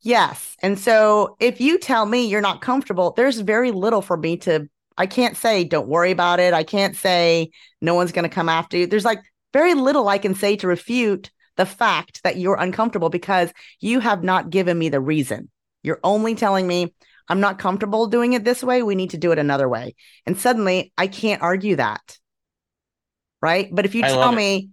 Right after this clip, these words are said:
Speaker 1: yeah, but if you tell me, "Hey, Alice, this is, like, not really acceptable. Like,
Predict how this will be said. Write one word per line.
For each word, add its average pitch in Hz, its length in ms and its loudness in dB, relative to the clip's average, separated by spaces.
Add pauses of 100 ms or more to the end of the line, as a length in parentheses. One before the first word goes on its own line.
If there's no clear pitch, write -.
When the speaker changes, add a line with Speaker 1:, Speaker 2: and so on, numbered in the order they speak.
Speaker 1:
yeah, 240 240 2
but 202 100 0
if 214 60 -2
you 240 80 0
tell 254 220 0
me, 220 240 -2 (200)
"Hey, 247 140 0
Alice, 220 320 0
this 247 160 0
is, 262 100 -2
like, 247 220 0
not 196 240 2
really 208 320 4
acceptable. 208 600 0
Like, 175 280 0